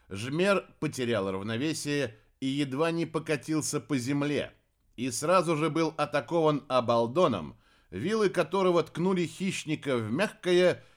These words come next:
и весьма чувствительное место. Жмер взвыл. Ага! —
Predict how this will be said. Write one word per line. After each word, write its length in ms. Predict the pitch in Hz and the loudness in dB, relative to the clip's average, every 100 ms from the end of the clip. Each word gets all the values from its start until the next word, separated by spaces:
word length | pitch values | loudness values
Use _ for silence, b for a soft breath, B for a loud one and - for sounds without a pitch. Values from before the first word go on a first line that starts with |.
| b - | b -4
и 160 | 180 | 0
весьма 500 | 170 156 - 165 214 | 0 -2 -2 0 0
чувствительное 920 | 214 202 - 143 143 139 143 139 139 | -2 -6 -6 -4 -4 -2 -4 -2 -2
место. 600 | 135 113 87 - 85 71 _ _ _ _ - | 0 -2 -4 -8 -10 -12 _ _ _ _ -18
Жмер 680 | 80 101 135 165 156 135 - - | -12 -6 -4 2 2 2 -4 -10
взвыл. 640 | 110 95 117 120 101 - _ _ _ _ | -6 -4 -2 -2 -2 -6 _ _ _ _
Ага! — 920 | - 110 - 247 233 220 190 170 120 | -4 0 2 2 2 2 2 2 0